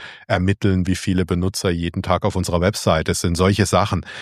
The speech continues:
das, das beeinflusst die Arbeit des I C C im Kern überhaupt nicht. Da sehe ich überhaupt kein Problem darin, in zum Beispiel solchen Bereichen auch Cloud-Log-Dienste oder Cloud-Dienste zu benutzen.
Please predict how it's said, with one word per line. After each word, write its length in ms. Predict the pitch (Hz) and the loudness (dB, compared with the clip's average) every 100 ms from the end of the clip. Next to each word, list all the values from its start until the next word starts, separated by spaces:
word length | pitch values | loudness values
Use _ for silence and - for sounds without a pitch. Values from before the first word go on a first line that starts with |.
| - - | -10 0
das, 320 | 87 - - - | 0 0 -6 -2
das 260 | 92 - | -2 -2
beeinflusst 800 | - 85 85 98 - 98 92 - | -2 0 2 0 0 0 0 0
die 160 | 92 87 | 0 2
Arbeit 300 | 82 101 90 | 2 2 0
des 100 | - | -2
I 100 | 110 | -4
C 220 | - 85 | -2 -2
C 260 | - 95 90 | -2 0 0
im 140 | 87 | 0
Kern 300 | - 90 90 | 0 0 2
überhaupt 480 | 82 78 95 123 80 | 2 4 2 2 -2
nicht. 340 | 76 - - | -4 -6 -2
Da 80 | 85 | 0
sehe 160 | - 90 | 0 -2
ich 80 | |
überhaupt 240 | 82 85 - | 0 0 0
kein 120 | 90 | -4
Problem 340 | - 85 92 | -2 0 2
darin, 220 | 98 92 92 | 2 2 0
in 100 | 85 | 0
zum 160 | - | 0
Beispiel 260 | 87 - 90 | 2 2 -2
solchen 380 | 82 101 - 87 | -2 -2 -2 -2
Bereichen 640 | 80 76 82 101 87 87 | -2 -2 -2 0 0 0
auch 280 | 92 92 - - 110 - | 0 0 -2 -12 -12 -2
Cloud-Log-Dienste 840 | 110 139 - 92 - 95 92 - | 2 2 2 0 2 0 0 -2
oder 180 | 92 87 | 0 0
Cloud-Dienste 600 | - 98 104 117 107 101 | 2 2 2 0 -2 -4
zu 120 | - | -4
benutzen. 380 | 92 107 - 135 | -2 -2 -2 -6